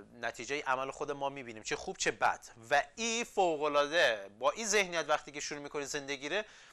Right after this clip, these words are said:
اونجایی است که اراده معنا پیدا می‌کنه. و اما وقتی بگیم نه، مجبوریم، زندگی کلاً جبر است و ما هیچ اختیار از خود، خود نداریم،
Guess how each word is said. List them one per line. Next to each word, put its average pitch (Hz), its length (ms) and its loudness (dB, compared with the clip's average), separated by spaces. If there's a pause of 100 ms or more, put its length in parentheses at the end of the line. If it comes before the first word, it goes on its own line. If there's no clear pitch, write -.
(360)
اونجایی 208 300 0
است 180 140 2
که 165 120 0
اراده 147 220 2
معنا 143 280 2
پیدا 110 300 -4
می‌کنه. 107 320 -14
و 123 80 -8
اما 185 180 2
وقتی 220 240 2
بگیم 180 240 -6
نه، 175 160 4
مجبوریم، 139 640 -4
زندگی 139 380 -6
کلاً 139 320 0
جبر 151 380 0
است 127 180 -4
و 127 60 -4
ما 143 160 -2
هیچ 139 180 -4
اختیار 127 340 -2
از 120 160 0
خود، 131 140 -10
خود 131 140 -8
نداریم، 147 240 -6